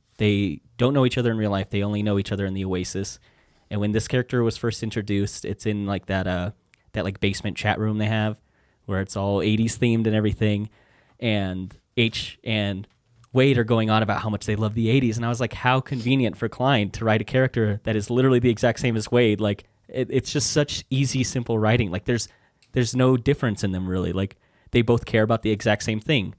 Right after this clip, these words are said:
which makes it really easy to write about because you don't need to expand on these characters or have them be really any different. And I think H is just really, uh, uh, just a, another representation of Wade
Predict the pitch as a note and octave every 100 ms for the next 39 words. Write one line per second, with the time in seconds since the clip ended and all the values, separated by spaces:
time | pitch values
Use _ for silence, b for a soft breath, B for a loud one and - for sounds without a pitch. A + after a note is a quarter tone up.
0 | _ A2+ - A2+ A#2 F2+ A2+ A2+ A#2+ A2+
1 | A2+ G#2+ A2+ D3+ A#2+ F#2+ A2 - b _
2 | A2+ - G#2+ G#2 G#2 A2+ G#2 G#2 A2 G2+
3 | - G2+ G#2+ G#2 G2+ A2 G#2+ A2+ G#2+ G2
4 | G#2 G2 G2+ G#2 G#2 G2 G2 G2 B2 -
5 | G#2 G2 G2 A2+ G#2+ A#2+ - G2 - -
6 | G#2+ G#2 F2+ b b b b b b b
7 | b G#2 D#2+ G2 F2 A#2 - G2+ E2 B1+
8 | - - _ _ _ _ _ - G#2 G2+
9 | B2 B2+ A#2+ A#2 A2 A2 - G#2 G#2 F#2+
10 | G2 G#2 F#2 -